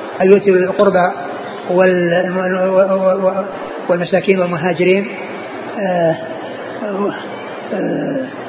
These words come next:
حلف ألا ينفعه، وكانت هذه الصفات الثلاث كلها متوفرة في،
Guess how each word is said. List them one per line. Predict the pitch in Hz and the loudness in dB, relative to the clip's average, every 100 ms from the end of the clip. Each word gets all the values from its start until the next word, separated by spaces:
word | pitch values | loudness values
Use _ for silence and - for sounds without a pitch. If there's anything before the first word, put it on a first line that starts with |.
| - - - 247 254 - 381 370 | -12 -12 -10 -8 -6 -6 -6 -4
حلف | - 247 226 | 4 6 8
ألا | 214 214 226 | 8 8 10
ينفعه، | 247 196 175 165 - - - - - - | 8 8 6 6 0 -6 -8 -8 -8 0
وكانت | 185 226 233 240 | 4 4 6 8
هذه | 233 | 8
الصفات | 208 208 220 196 | 8 6 6 4
الثلاث | 196 233 240 | 6 6 8
كلها | 311 254 | 8 8
متوفرة | 226 220 214 202 185 | 8 8 8 6 4
في، | 185 196 | 4 2